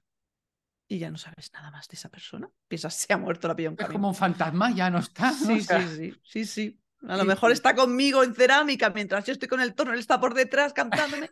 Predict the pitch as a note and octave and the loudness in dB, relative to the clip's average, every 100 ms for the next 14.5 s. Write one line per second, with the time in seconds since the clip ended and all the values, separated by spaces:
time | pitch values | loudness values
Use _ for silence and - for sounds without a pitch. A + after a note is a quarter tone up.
0 | A4 G4+ C4 - - A#3 - F#4+ - G3+ | -4 0 0 -2 -4 -4 -4 -8 -8 -8
1 | - - - E4 F#3 C#4+ C#4+ A#3+ G#3+ - | -6 -6 -4 -4 -2 -4 -2 -4 -6 -8
2 | F#4+ - C4 F#3+ G#3+ G#3 - - - - | -10 -6 -6 -6 -8 -8 -10 -14 -18 -4
3 | - B3+ C4 G#3+ G#3+ G3+ D#4+ F#4 - - | -2 2 2 4 2 2 0 0 -4 -8
4 | _ C#4+ - _ _ _ _ - G3 G#3+ | _ -10 -10 _ _ _ _ 0 4 6
5 | G#3+ A3 A3+ A3 A3 A3 A#3 - - F#3 | 6 6 4 4 4 4 2 0 -6 -2
6 | F3+ E3+ D#3 D3+ D#3 F#3+ F3 F#3+ D#3+ D#3+ | 0 2 0 -2 -6 -2 2 4 4 2
7 | - G#3 G#3 G#3+ F#3 D#3+ D#3 D#3 D3 - | 2 0 0 -2 -2 -2 -2 -4 -4 -4
8 | E3 E3 E3 D3 D#3 F3 F#3 - _ _ | -4 -4 -6 -6 -2 -2 -2 -12 _ _
9 | _ _ _ _ F3 D3+ D3 C#3 F3 - | _ _ _ _ -4 -2 0 -2 -2 -2
10 | F#3 G3 G3+ F#3+ - F3+ F3 E3 F3 F3+ | -2 -2 -2 -4 -2 -2 0 -2 -2 -2
11 | F3 E3 E3+ - - E3 - E3 D#3+ D#3 | 0 -2 -6 -8 -14 -10 -6 -2 0 0
12 | D#3+ C#3+ - F3 F#3 G3 G3 G3+ F#3+ F#3+ | -2 -2 0 2 2 2 4 4 4 2
13 | - F#3 F#3 F3+ F#3 F3+ F3 F#3 F#3 F3 | -4 -6 -6 -4 -4 -4 -4 -6 -6 -8
14 | E3+ E3+ F#3+ C4 - | -2 0 2 -2 -12